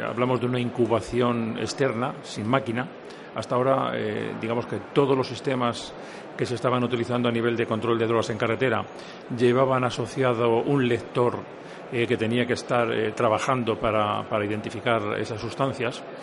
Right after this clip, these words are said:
Y hemos desarrollado un sistema que es una, eh, incubación externa, no necesita ninguna máquina, y lo que sí, eh, presenta como novedad es una app en un teléfono o en un sistema Android, eh, que lo que hace es, eh, leer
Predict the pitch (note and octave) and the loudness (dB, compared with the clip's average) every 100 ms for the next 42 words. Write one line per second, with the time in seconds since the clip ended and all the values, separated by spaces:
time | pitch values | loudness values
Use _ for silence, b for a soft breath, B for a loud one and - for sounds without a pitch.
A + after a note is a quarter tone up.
0 | B B B - C#3+ D#3 D#3+ D3+ - D3 | B B B 0 2 6 4 4 2 0
1 | D3+ D3 D3 D#3 C#3+ - C#3+ D3 D3 - | 2 2 2 2 -2 0 2 2 0 0
2 | A#2 A2 B2+ D3 C#3 C3+ B2+ A#2+ A2 A2+ | 0 0 -2 -2 0 2 4 4 2 0
3 | A2 A#2+ A#2+ B2+ A#2 B2+ C3 B2 - - | -2 -2 0 0 2 2 2 2 -2 2
4 | D#3 C#3 D#3 B3+ C3+ C3 C3 A#2 B2 B2 | 2 2 -2 -4 0 2 2 0 -2 0
5 | B2+ A2+ A2+ G2+ B B - C3 B2+ B2 | 2 2 0 -2 B B -4 0 2 4
6 | D3 B2 C3+ A3 - B B B D3 C#3+ | 2 0 -4 -6 -12 B B B 2 4
7 | - B2 F3 E3 E3+ D3+ C#3+ C3+ B2+ - | 4 0 0 2 2 2 2 2 2 -4
8 | - C3+ - E3 D#3+ D#3+ D3+ D3+ D3 D#3 | -2 -2 0 0 2 2 2 2 4 4
9 | C3+ D3+ - - D3+ D#3 D3 - - - | 4 2 0 -2 2 2 2 -4 -10 -6
10 | B2 B2+ C#3+ C3+ D#3 - C#3 F3+ A#2 A2+ | -2 0 2 2 0 0 0 0 0 0
11 | A#2+ A#2+ A#2 - A#2+ A#2 A2+ C3+ D#3+ - | -2 -4 -6 -2 0 2 4 2 2 -6
12 | - B B B B - A2+ A2+ A2+ - | -16 B B B B -2 0 2 -2 -4
13 | - A#2+ A2+ C3 A#2+ C#3 C3+ B2+ A2+ A#2 | -2 0 2 2 2 2 0 -2 0 0
14 | A2 A#2+ G2 - A#2+ A#2+ A#2 C3+ A#2 | 0 -2 -4 -4 -2 2 4 4 2